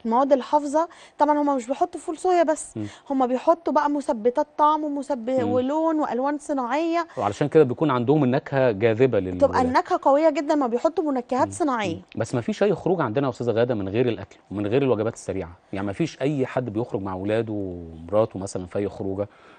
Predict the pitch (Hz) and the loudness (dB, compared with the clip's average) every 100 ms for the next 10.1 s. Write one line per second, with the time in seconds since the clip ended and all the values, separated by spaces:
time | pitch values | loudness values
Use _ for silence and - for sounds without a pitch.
0 | _ - 104 139 175 151 131 123 143 269 | _ -6 2 4 4 2 0 2 2 2
1 | 277 135 - - 302 302 392 392 349 339 | 4 4 4 2 0 2 2 2 0 0
2 | 403 294 277 240 254 233 101 - 254 254 | -4 -4 -2 -2 -2 -6 -8 -8 0 2
3 | 320 339 370 392 285 294 302 302 277 262 | 4 2 0 0 -2 -2 -2 -2 0 0
4 | 285 302 320 339 294 247 302 339 330 254 | 2 0 0 -2 0 2 2 2 0 0
5 | 247 302 320 370 - - - 285 349 453 | 0 0 -2 -2 -6 -10 -4 -2 -2 -2
6 | 370 330 392 370 339 - 285 330 330 370 | 0 0 0 -2 -4 -4 -2 -2 0 0
7 | - - _ 294 330 359 381 330 302 359 | 0 -8 _ 0 2 2 2 2 0 0
8 | 254 180 - 107 113 117 - - - - | -2 -8 -12 -6 -4 -4 -8 -20 -4 0
9 | 269 339 403 349 370 330 - 294 311 302 | 2 2 2 4 2 0 0 0 0 0